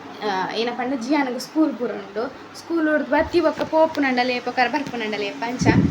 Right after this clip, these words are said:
ಆ, ಓಡೆಲ ಪೋರ್ಲ ಇತ್ತಿ ಪೋತು ಜಿ ಬೊಕ್ಕ, ಆ, ಇಲ್ಲಡೆಲ ಏರ್ಲ, ಎಲ್ಲ ನಲ್ಪಲ ಏರ್ಲ ಇಜ್ಜಿ ಕಟ್ಟಲೆಕ.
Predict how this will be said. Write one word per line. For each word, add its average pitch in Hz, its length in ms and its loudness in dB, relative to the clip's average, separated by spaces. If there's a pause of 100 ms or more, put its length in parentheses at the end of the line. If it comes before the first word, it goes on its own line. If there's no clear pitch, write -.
(400)
ಆ, 214 160 2
ಓಡೆಲ 269 240 2
ಪೋರ್ಲ 302 400 2
ಇತ್ತಿ 330 220 -2
ಪೋತು 330 460 -2
ಜಿ 311 300 -2
ಬೊಕ್ಕ, 277 260 -6 (680)
ಆ, 220 60 -2 (1040)
ಇಲ್ಲಡೆಲ 311 400 6
ಏರ್ಲ, 285 340 4
ಎಲ್ಲ 311 320 6
ನಲ್ಪಲ 311 320 6
ಏರ್ಲ 302 300 4
ಇಜ್ಜಿ - 260 -2
ಕಟ್ಟಲೆಕ. 226 460 0